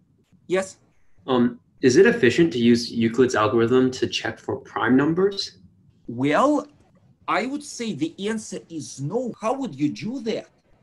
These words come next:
Speaker 2: Oh, sorry. Um, so I start with one number, but I prove that the G C D of it and all numbers below it is equal to one.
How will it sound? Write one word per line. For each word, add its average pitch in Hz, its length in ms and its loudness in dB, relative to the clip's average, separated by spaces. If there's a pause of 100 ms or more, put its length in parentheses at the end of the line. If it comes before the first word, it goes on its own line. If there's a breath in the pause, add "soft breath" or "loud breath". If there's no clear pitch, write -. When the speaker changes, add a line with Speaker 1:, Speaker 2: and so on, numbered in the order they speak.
(520 loud breath)
Speaker 2:
Oh, 127 200 2
sorry. 131 280 0
Um, 131 420 4
so 139 340 2
I 139 120 4
start 190 300 4
with 160 180 4
one 139 220 0
number, 107 420 -2
but 120 120 0
I 120 120 4
prove 143 460 -2
that 123 180 0
the 120 60 -2
G 123 200 -2
C 123 200 -2
D 113 260 0
of 107 280 -6 (340)
it 131 320 4
and 117 200 -4
all 131 220 4
numbers 123 380 2
below 107 420 -6
it - 240 -8
is 107 240 -6
equal 107 300 -8
to - 100 -14
one. - 400 -12